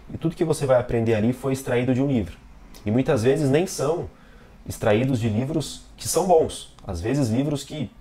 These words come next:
deixam a desejar, livros que o autor colocou algumas informações ali que pode ser que não seja assim tão verídica. E aí cabe você também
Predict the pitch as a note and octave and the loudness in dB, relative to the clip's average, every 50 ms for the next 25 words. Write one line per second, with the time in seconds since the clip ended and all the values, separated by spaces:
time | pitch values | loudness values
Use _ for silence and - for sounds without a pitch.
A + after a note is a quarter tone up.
0 | - - - - G#2+ G2+ A#2+ C3+ D#3+ D#3+ - D#3+ C3+ C#3 B2+ A#2 A#2 G2+ F2+ A2 | -20 -20 -12 -8 -4 0 2 2 2 2 0 0 2 2 2 2 0 0 2 4
1 | A2+ B2+ C3 B2+ A2 A#2+ B2 A#2 B2 - - - C3 B2 A2 G#2 - - - A2+ | 4 6 6 4 4 2 0 0 -2 -4 -4 0 0 2 2 2 -2 -2 0 2
2 | B2 A#2 G2 - - - - - - - - - B2 A#2 A2+ G#2 - - B2+ A#2+ | 2 0 0 -4 -12 -20 -20 -20 -20 -20 -8 -4 0 0 0 0 0 2 2 2
3 | A#2 A#2 A#2 A2+ G2+ A2 - - A2+ A2 G#2 G2 - - G#2+ A2 G2 G2 F#2+ G2 | 2 2 0 0 -2 -2 -4 -4 -2 -2 -2 -4 -4 -6 -8 -6 -4 -4 -2 -2
4 | G#2+ G#2+ G#2 - - - - - - - - - - - - - - - - - | -2 -4 -4 -8 -14 -20 -20 -20 -20 -20 -20 -20 -20 -20 -20 -20 -20 -20 -20 -20
5 | - - - - - - - - B2+ B2 - - - A#2+ A#2 - A2 G#2 G2+ - | -20 -20 -20 -20 -20 -6 -2 -2 -2 -2 -4 -6 -6 -8 -6 -4 -6 -6 -6 -6
6 | - G#2 G#2+ G2 G2+ F#2 - - G#2 G#2 G2 F2+ D#2 - - - - - - - | -6 -6 -4 -2 -4 -4 -4 -8 -8 -8 -8 -8 -10 -12 -16 -20 -20 -20 -20 -20
7 | - - - - - - A#2 B2 C3 A#2+ A2+ G#2 G2+ G#2+ C3 C3 - - - G2+ | -20 -20 -20 -20 -4 0 2 2 2 2 2 2 2 2 0 0 -4 -10 -16 -20
8 | - - - - - - - - - - - - - G2+ F#2+ F#2+ G#2+ - - A2+ | -20 -20 -20 -20 -20 -20 -20 -20 -20 -20 -14 -6 -4 -2 0 0 -2 -2 0 2
9 | G#2 G#2+ G#2+ A2 G2 G2+ G2 - G#2 G2+ - G2 F2+ F#2+ G2+ G#2 G#2 F2 | 2 2 4 2 0 -2 -4 -4 -6 -6 -4 -4 -2 -2 -2 -2 -4 -6